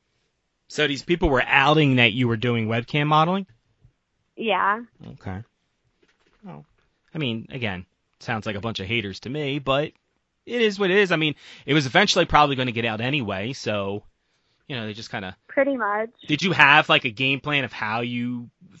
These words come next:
Speaker 1: were gonna tell your family?
Speaker 2: Honestly, no. Like, I didn't think I was gonna, like, become that popular, you know what I'm saying? <laughs>
Speaker 1: And then overnight, it just kinda blew up.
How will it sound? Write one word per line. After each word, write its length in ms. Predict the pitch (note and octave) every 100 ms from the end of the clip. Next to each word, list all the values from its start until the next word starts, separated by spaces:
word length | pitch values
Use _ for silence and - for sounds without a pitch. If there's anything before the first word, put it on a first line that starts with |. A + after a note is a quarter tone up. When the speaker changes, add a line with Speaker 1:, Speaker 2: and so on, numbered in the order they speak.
| _ _
Speaker 1:
were 140 | B2 A2+
gonna 240 | B2 A2
tell 640 | - A#2 A2+ B2+ C#3 C#3+ D3
your 200 | C#3+ D3+
family? 540 | E3 D#3+ F3 G3 G3 _ _ _ _ _ _ _ _ _ _ - - _
Speaker 2:
Honestly, 600 | - A#3+ D4 G#4 A4 A4+
no. 340 | F#4 B3+ B3 C#4
Like, 240 | C#4 B3+ -
I 100 | C#4
didn't 280 | C#4 C4 D4
think 220 | F4 F4
I 120 | E4+ E4+
was 80 | E4
gonna, 220 | C#4+ C#4
like, 280 | C#4 C#4 C4+ -
become 400 | - C4 - B3+
that 260 | B3 A3+ -
popular, 580 | A3+ G#3+ - G#3 F#3+ F#3+
you 180 | G#3 G#3+
know 100 | A3
what 120 | G#3+
I'm 140 | A3 -
saying? 440 | G3 G#3 A3+ C4 - _ -
<laughs> 480 | - D#4+ G#4 G4+ - _ _ _ _ _ _ _ _
Speaker 1:
And 100 | C3
then 160 | A#2+ A#2+
overnight, 640 | D3+ C#3+ C3+ B2+ C3+ C3+
it 120 | B2+ A#2
just 180 | A#2
kinda 200 | C#3+ C3
blew 280 | A2+ A#2 B2
up. 280 | B2 B2 -